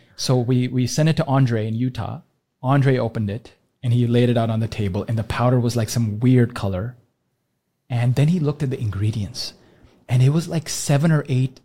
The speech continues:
like, weird things that we've never heard of. And, and, yeah, it was just, and then all the preservatives, additives were there in the other ingredients, right? So you gotta look at the other ingredients.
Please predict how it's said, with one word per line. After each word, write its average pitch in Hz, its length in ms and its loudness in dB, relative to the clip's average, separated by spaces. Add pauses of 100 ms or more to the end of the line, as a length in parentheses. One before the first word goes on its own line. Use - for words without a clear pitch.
(120)
like, 117 320 -6
weird 151 600 0
things 139 400 -2
that 110 160 -4
we've 123 180 0
never 113 260 -2
heard 95 260 -6
of. - 240 -18 (880)
And, 135 400 4
and, 123 340 0 (240)
yeah, 143 380 -6
it 131 100 -6
was 143 120 -6
just, 160 140 -10
and 156 140 0
then 147 140 2
all 165 260 2
the 151 80 0
preservatives, 139 640 2
additives 123 440 -2
were 107 120 -6
there 98 300 -8
in 120 120 0
the 120 140 0
other 113 180 0
ingredients, 101 640 -6
right? 139 120 -4
So 139 80 -4
you 131 60 -2
gotta 139 160 0
look 151 160 -2
at 156 80 0
the 151 180 -6
other 151 280 2
ingredients. 110 720 -6